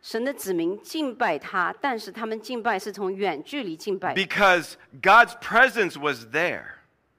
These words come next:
Speaker 1: 因为神，呃，神是在那里。
Speaker 2: But it was, God's presence was in the temple, and in the temple, it was all the way in the back of the temple.
Speaker 1: 神在那里，神是在殿里，啊，并且在殿里，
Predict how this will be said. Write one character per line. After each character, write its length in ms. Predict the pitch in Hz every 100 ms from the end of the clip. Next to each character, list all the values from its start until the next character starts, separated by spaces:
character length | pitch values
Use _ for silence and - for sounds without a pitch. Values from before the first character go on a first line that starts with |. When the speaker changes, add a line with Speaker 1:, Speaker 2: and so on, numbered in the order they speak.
| -
Speaker 1:
因 120 | 226
为 140 | 226
神， 560 | 196 - - 202 240 262
呃， 400 | - 214 196 196
神 480 | - - 233 262 277
是 220 | - 285
在 180 | 269 262
那 160 | 240
里。 200 | 170 139 - _ - -
Speaker 2:
But 120 | 156
it 140 | 160
was, 360 | 185 196 175 - _ _ -
God's 220 | 156 160
presence 500 | - 165 175 175 160
was 320 | 131 139 135 - _ _
in 220 | - 170 160
the 80 |
temple, 720 | 143 - 165 185 - 127 110 107 - -
and 160 | 127 -
in 100 | 175
the 100 | 170
temple, 540 | 151 - 175 175 143 - -
it 60 | -
was 140 | 104 -
all 300 | 98 127 147
the 100 | 151
way 420 | 143 139 143 139 -
in 220 | 127 127
the 100 | 120 95 -
back 300 | 110 117 -
of 80 |
the 100 | 98
temple. 500 | 101 - 104 95 76 - _ _ _ _ _ _
Speaker 1:
神 440 | - - 196 196
在 160 | 226 269
那 200 | 262 247
里， 180 | 175 139
神 260 | - 190
是 160 | 202 247
在 160 | 247 190
殿 340 | - 302 254
里， 200 | 185 151 -
啊， 180 | 170 165
并 240 | 170 240
且 180 | 190 175
在 160 | 208
殿 360 | 190 - 269 208
里， 120 | 165